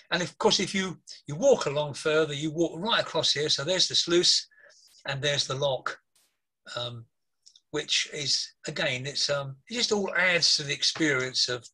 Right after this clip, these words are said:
of Constable Country if, if you know, um, where to look.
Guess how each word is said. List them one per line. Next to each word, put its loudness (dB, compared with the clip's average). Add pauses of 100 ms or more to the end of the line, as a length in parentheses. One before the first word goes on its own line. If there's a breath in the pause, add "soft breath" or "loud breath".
(360 soft breath)
of -8
Constable 0
Country -4
if, -8
if -6
you -4
know, 0 (520)
um, -6
where 0
to 0
look. -4